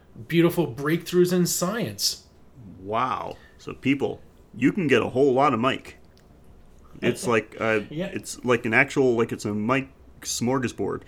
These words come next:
Speaker 2: Guys, I'm sorry. We're really excited. First of all, I just wanna say, guys, you have all been great. Uh, our Patreon donors, uh, th-, they've really come through. There's been a lot. Our Patreon has increased a lot, got a lot more donors. We really do appreciate it. Thank you so much.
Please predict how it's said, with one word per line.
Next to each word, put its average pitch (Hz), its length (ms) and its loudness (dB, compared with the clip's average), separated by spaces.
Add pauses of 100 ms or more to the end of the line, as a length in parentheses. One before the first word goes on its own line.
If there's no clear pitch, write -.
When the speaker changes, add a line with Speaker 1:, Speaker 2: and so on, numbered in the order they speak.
(380)
Speaker 2:
Guys, 143 260 6
I'm 135 160 2
sorry. 120 260 0
We're 151 200 6
really 165 360 0
excited. 123 560 -2
First 214 220 4
of 151 60 -4
all, 135 140 0
I 120 80 -2
just 131 180 -10
wanna 117 180 -6
say, 113 460 -6 (240)
guys, 113 480 -6 (600)
you 139 260 -2
have 143 100 -4
all 131 140 0
been 123 140 -2
great. 113 480 -4
Uh, 113 480 0
our 113 120 -2
Patreon 135 640 -4
donors, 127 600 -4 (340)
uh, 117 60 -4 (200)
th-, 113 640 -8 (260)
they've 127 260 0
really 127 480 0 (320)
come 127 220 -4
through. 127 320 -2
There's 113 160 -6
been 117 140 -6
a 117 60 -4 (100)
lot. 110 180 -6
Our 113 80 -2
Patreon 123 400 -6
has 120 140 -6
increased 127 400 -10
a 117 40 -6
lot, 139 400 -2
got 135 120 -10
a - 20 -10
lot 131 160 -6
more 127 140 -4
donors. 127 500 -6
We 131 100 -4
really 123 300 -2
do 120 160 -6
appreciate 123 560 -4
it. - 160 -6
Thank 120 240 -6
you 123 80 -10
so 120 280 -6
much. 113 520 -6